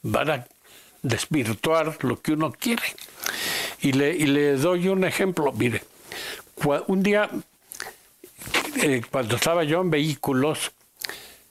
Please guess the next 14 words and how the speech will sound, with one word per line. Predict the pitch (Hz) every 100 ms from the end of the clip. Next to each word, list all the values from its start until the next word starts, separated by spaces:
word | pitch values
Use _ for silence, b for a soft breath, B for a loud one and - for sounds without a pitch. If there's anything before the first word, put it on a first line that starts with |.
| _ - - - -
creo | - 170 208 202 -
que | 165
me | 135 127
invitó | 123 120 117 - 156
Jaime | 156 - 180 165 135
Jorba | - 127 160 151
a | 131
España | - 127 120 131 143 127 113
o | 110 123
algo. | 156 160 165 B B B B B B -
El | 135
caso | - 185 185
es | 185 -
que | - 131 110